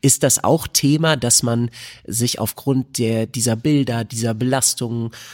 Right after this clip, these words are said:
und, äh, dass man das so, so miterlebt, dass so die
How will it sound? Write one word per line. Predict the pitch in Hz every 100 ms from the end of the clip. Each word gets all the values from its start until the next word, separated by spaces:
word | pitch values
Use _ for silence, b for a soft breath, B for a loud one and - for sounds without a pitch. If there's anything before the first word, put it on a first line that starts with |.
| B
und, | - 117 -
äh, | - 78
dass | 113 -
man | 113
das | 117 117 -
so, | 113 - 113
so | 117 113
miterlebt, | 127 - 117 120 120 - - -
dass | 123 113 -
so | 117 117
die | 113 113 110 113